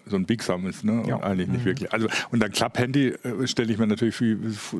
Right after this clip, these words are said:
Speaker 1: so ein Klapphandy wie früher vor, ne? Dass sie irgendwie so richtig zusammenklappt und wenn sie aufklappt, dann ist halt auf.
Speaker 2: Mhm.
Speaker 1: Ähm, und das,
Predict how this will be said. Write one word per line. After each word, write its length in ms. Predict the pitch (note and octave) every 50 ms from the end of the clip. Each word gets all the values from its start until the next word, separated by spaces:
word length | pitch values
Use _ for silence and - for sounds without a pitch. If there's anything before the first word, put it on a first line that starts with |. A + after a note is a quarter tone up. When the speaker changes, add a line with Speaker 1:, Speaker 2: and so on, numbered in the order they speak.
| - A2+ G#2
Speaker 1:
so 60 | A2 A#2
ein 80 | G#2+ G#2
Klapphandy 460 | - G2 F#2+ - A#2 A2 A2 G#2 G2
wie 80 | G#2
früher 320 | G2+ - - E3 D3+ A#2 G2+
vor, 260 | - - D#2+ D#2 F2
ne? 140 | F#2 G#2 B2+
Dass 120 | B2+ A2 -
sie 80 | - A2
irgendwie 200 | G#2 G#2 G2+ F#2
so 80 | F#2+ A2
richtig 220 | A#2 - B2 G#2+
zusammenklappt 640 | - - F#2+ F#2+ F#2+ B2+ A#2+ - D#3 D#3+ D3+ - -
und 80 | A2 G#2+
wenn 120 | G2+ G2+
sie 80 | G2 D#2+
aufklappt, 380 | F2 - - - C#3 C3+ -
dann 140 | - A#2 A#2
ist 80 | G#2 -
halt 160 | A2 G2 -
auf. 240 | - A2 B2 - -
Speaker 2:
Mhm. 580 | - - - - - - - - A#2 G#2+ A2
Speaker 1:
Ähm, 260 | A#2 G#2+ G#2 G2+ F#2+ E2
und 180 | - G2+ F#2 -
das, 320 | E2+ - - - - -